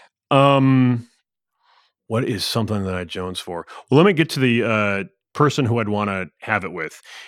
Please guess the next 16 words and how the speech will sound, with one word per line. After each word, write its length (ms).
You 60
know, 140
it's 120
funny 240
that 120
we're 120
having 320
this 320
interview 460
and 80
this 140
discussion 560
because 640
I 680
am 260
consistently 1300